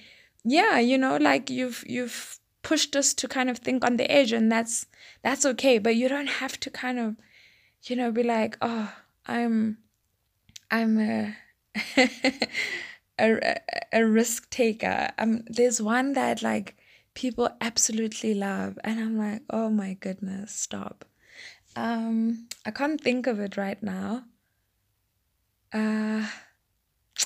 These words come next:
I can't think of it. But anyways, you know those people that, like, their bios are, like, so insane. Um,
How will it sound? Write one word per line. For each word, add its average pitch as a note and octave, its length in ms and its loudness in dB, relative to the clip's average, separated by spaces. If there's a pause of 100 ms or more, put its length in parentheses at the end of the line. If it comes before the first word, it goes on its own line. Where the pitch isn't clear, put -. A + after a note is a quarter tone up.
(100)
I A#3+ 60 2
can't B3 220 2
think G#3+ 140 2
of G3+ 100 -4
it. F#3 200 -8
But A#3 160 2
anyways, A3 360 2
you C#4 100 4
know D#4+ 200 2
those A3 180 0
people G3+ 380 -2
that, G3 180 -4
like, G3 240 -6
their G3 180 -2
bios F#3 480 -4
are, F#3+ 80 -6
like, F#3 300 -10
so F#3 260 0
insane. F#3 640 -2 (800)
Um, G#3 640 2